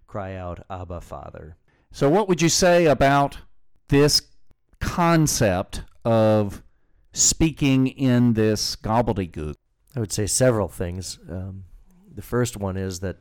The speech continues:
Speaker 1: speaking in languages is never, uh, in, in the New Testament, is never gobbledygook. It's,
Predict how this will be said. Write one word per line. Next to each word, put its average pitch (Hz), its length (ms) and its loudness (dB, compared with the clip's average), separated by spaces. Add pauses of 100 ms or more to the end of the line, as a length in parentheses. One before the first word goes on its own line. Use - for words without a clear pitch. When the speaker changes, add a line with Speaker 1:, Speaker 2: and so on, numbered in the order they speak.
Speaker 1:
speaking 113 560 -4
in 90 140 -6
languages 90 580 -6
is 85 160 -6
never, 92 540 -2 (140)
uh, 85 200 -6
in, 92 260 -8
in 92 140 -6
the 87 180 -8 (100)
New 95 160 -6
Testament, 76 560 -10
is 85 140 -8
never 90 280 -6
gobbledygook. 80 880 -12 (540)
It's, - 520 -8